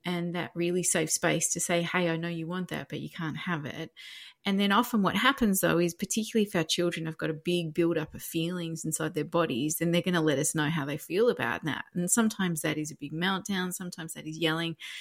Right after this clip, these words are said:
And that is hard to hold. And there's no doubt that that is hard to hold when we're in our own homes and perhaps we're like, "Yeah, you can let it out." It's really hard to hold in public. It's really hard to hold in a birthday party when people are around watching us.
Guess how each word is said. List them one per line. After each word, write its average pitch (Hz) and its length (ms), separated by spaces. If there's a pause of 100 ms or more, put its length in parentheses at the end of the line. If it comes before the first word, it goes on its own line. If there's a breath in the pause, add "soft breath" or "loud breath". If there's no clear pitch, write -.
(320 loud breath)
And 233 160
that 285 340
is 214 160
hard 160 360
to 160 80
hold. 147 520
And 240 160
there's 262 140
no 269 220
doubt 170 380
that - 80
that 135 140
is 165 140
hard 160 280
to 160 100
hold 170 400 (400 loud breath)
when 175 260
we're 170 160
in 165 80
our 156 180
own 151 120
homes 180 580
and 160 140
perhaps 165 400
we're 156 180
like, 151 260
"Yeah, 233 180
you 170 180
can 170 160
let 156 160
it 156 100
out." 165 340
It's - 140
really 202 380
hard 160 240
to 160 80
hold 160 260
in 160 140
public. 202 460
It's - 120
really 233 320
hard 233 240
to 220 140
hold 226 340
in 214 180
a 202 60
birthday 185 360
party 156 340
when 175 160
people 180 320
are 165 120
around 160 260
watching 180 360
us. 156 240